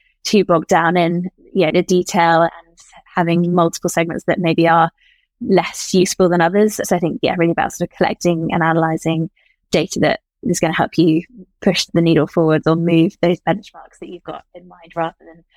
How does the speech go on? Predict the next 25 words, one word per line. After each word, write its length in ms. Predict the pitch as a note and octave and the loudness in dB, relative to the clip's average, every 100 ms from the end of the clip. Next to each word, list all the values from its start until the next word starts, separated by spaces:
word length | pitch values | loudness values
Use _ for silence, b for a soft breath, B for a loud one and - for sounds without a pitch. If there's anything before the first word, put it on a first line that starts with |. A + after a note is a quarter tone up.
| b b | b b
sort 140 | - E3+ | -2 -2
of 60 | |
starting 320 | - D#3+ - F#3 | -2 -4 -2 -4
from 120 | E3+ | 0
the 100 | D#3+ | 0
reverse 400 | D#3+ E3+ E3 - | 2 0 0 -2
and 140 | F3 | 0
knowing 240 | F3+ F#3 F3 | 2 2 0
that 100 | D#3+ | 0
you 100 | F#3 | -2
need 180 | F3 - | -4 -6
to 60 | |
segment, 520 | - E3+ E3 E3 - - | -4 -4 -2 -4 -4 -4
but, 140 | E3 - | -4 -2
and 160 | F3 | -6
just 140 | F#3 - | -4 -2
sort 120 | E3+ | -2
of 60 | D#3+ | 2
going 300 | E3+ D#3+ - | 2 0 -2
for 100 | D#3 | -4
it, 60 | D#3+ | -2
having 260 | F3 F3 | -2 -2
that 160 | E3+ - | -2 -4
sort 100 | |
of 80 | E3+ | -4